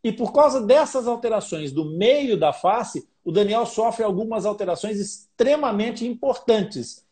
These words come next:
E quais alterações importantes é que são essas? O Daniel tem uma hipoplasia, ou seja, ele tem um fraco desenvolvimento da face, do terço médio da face, que lhe dá uma pouca expressão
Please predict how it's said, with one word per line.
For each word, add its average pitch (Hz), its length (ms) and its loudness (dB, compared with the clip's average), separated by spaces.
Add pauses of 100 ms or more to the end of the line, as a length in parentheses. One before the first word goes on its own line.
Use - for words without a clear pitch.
E 196 100 -2
quais 262 300 4
alterações 226 580 2
importantes 208 640 0
é 208 60 0
que 208 100 -10
são 202 200 0
essas? 127 460 -4 (260)
O 180 100 0
Daniel 214 680 4 (220)
tem 220 360 0
uma 208 480 -2 (140)
hipoplasia, 202 840 0
ou 151 40 -2
seja, 170 220 -2
ele 180 120 2
tem 233 140 -4
um 226 160 -4
fraco 285 580 2
desenvolvimento 190 1040 0
da 156 160 2
face, 156 560 -2 (180)
do 143 140 -8
terço 180 320 0
médio 151 340 4
da 131 120 -2
face, 220 400 -2 (280)
que 226 100 -2
lhe 233 120 2
dá 214 220 6
uma 214 180 0
pouca 254 600 -4
expressão 208 680 -8